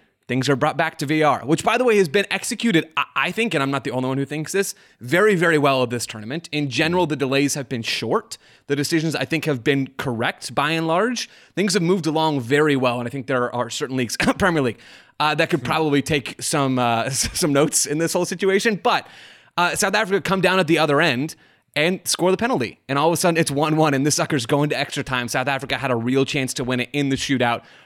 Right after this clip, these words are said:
Ronwen Williams, as the, obviously the next Ballon d'Or winning goalkeeper, as we talked about earlier in the week, couldn't quite elevate, uh, from the heroics he had in the last round. But man, the ending of this game, specifically regulation and then the shootout, were, were really fun.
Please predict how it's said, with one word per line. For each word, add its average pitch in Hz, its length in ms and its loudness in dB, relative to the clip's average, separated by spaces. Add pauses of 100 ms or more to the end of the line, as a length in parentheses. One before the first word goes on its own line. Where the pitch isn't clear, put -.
Ronwen 151 300 2
Williams, 143 460 4
as 131 240 -4
the, 135 160 0
obviously 123 360 -2
the 117 100 -4
next 117 220 -6
Ballon 120 260 -4
d'Or 117 200 0
winning 117 240 -2
goalkeeper, 120 400 -4
as 117 120 -10
we 120 80 -10
talked 117 200 -12
about 117 180 -10
earlier 185 240 4
in 190 60 4
the 185 80 4
week, 185 260 2 (320)
couldn't 196 340 2
quite 165 460 0
elevate, 143 720 2
uh, 127 120 -2
from 135 140 -6
the 127 60 -2
heroics 127 380 2
he 135 60 -6
had 120 180 -2
in 120 60 -4
the 113 60 -4
last 120 320 -4
round. 170 300 0 (300)
But - 100 -20
man, 165 160 2
the 160 180 0
ending 214 360 2
of 160 180 2
this 151 180 2
game, 135 220 -2
specifically 147 460 -4
regulation 127 520 0
and 123 80 -2
then 120 80 -2
the 117 60 -2
shootout, 117 400 -2
were, 117 380 2
were 127 100 0
really 113 240 -4
fun. - 200 -14